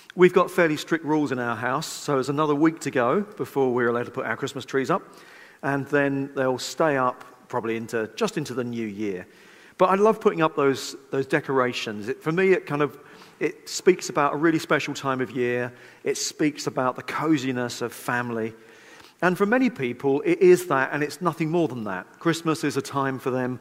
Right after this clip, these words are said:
of escapism, of nostalgia. And that, that can be very attractive in the best of years, but it can be even more attractive this year with all of the, the difficulties. When I put this, um, preaching program together for the staff, I,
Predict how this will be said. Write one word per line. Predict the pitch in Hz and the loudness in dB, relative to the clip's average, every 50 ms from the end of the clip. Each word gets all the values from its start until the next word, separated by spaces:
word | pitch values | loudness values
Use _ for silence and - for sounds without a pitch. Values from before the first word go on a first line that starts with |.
| - - - - - - _ | -14 -20 -20 -20 -20 -14 _
of | - 127 127 117 - - - _ | -6 -6 -6 -6 -8 -14 -14 _
escapism, | - 131 - - - - 165 160 151 - 143 135 113 - 113 101 90 - - - _ - - - - | -8 -6 -6 -6 -4 -2 -2 -2 -2 -2 -4 -6 -6 -6 -8 -10 -12 -14 -20 -20 _ -20 -20 -12 -10
of | - 127 - | -8 -6 -4
nostalgia. | 139 139 135 - - - - 151 143 135 135 127 - 120 107 90 101 - - - - - - - - - - - - | -4 -4 -4 -4 -6 -4 -4 -2 -2 -2 -4 -4 -4 -4 -4 -4 -6 -10 -18 -20 -20 -20 -20 -20 -20 -20 -20 -6 0
And | 170 175 185 180 190 - | 0 2 2 0 -2 -4
that, | 269 220 - - | -6 -8 -4 -2
that | 226 220 - | -4 -4 -2
can | - 185 | -4 -4
be | 185 190 | -4 -2
very | 151 180 175 170 160 | 0 0 2 2 2
attractive | 156 156 - 160 143 - - - - 120 107 101 - - - - - _ _ _ _ _ _ _ - | 0 -2 -2 -2 -4 -4 -4 -6 -6 -4 -4 -4 -6 -12 -20 -20 -20 _ _ _ _ _ _ _ -4
in | - 139 143 | -2 0 0
the | 147 | 0
best | 139 - 151 160 170 160 - - - | 0 0 0 0 0 -2 -4 -4 -4
of | 131 101 98 | -4 -4 -2
years, | 107 101 98 98 95 - | -2 -2 -2 -2 -4 -4
but | 143 147 | -4 -4
it | 160 | -2
can | - 180 180 | -2 -4 -4
be | 196 190 185 185 - - - - | -2 -2 -4 -4 -6 -10 -6 -4
even | 208 202 165 170 160 | -4 -2 -2 -2 0
more | 160 165 151 | 0 0 0
attractive | 131 - - 127 117 117 - - 110 107 - | 0 0 -2 -4 -6 -6 -4 -6 -8 -4 0
this | - 123 120 - - | 0 -2 -2 -2 -4
year | 107 101 98 98 95 - - - | -4 -2 -2 -2 -4 -6 -8 -4
with | 143 143 131 | -2 0 2
all | 151 143 131 123 | 2 2 0 -2
of | 120 | -4
the, | - 131 117 - - - - | -4 -6 -6 -6 -10 -12 -12
the | 131 | -6
difficulties. | 120 135 117 - - 110 - 104 101 - - 98 101 - - - _ _ _ _ _ - - - - - - - - - _ | -4 -4 -4 -4 -6 -8 -10 -10 -10 -8 -8 -8 -8 -10 -14 -20 _ _ _ _ _ -20 -20 -20 -20 -20 -20 -20 -20 -10 _
When | - 180 190 | 4 6 6
I | 190 | 6
put | 190 - 202 185 - | 6 4 2 2 4
this, | 165 156 143 139 - - - - | 4 2 2 2 -2 -6 -8 -6
um, | - 139 131 127 127 | -4 -2 -2 -2 0
preaching | - 170 160 160 143 139 | 2 0 0 2 -2 -6
program | 127 135 127 117 107 117 110 | -2 -2 -2 -2 -2 -4 -6
together | 107 - 113 123 117 110 113 107 | -8 -4 -2 0 0 0 -2 -4
for | 104 - 120 | -6 -6 -8
the | 107 104 | -8 -8
staff, | - - - 135 127 120 107 101 - - - | -8 -4 -2 0 0 0 -2 -6 -8 -10 -6
I, | - 123 117 113 117 117 113 113 | -4 -2 -2 0 0 0 -2 -2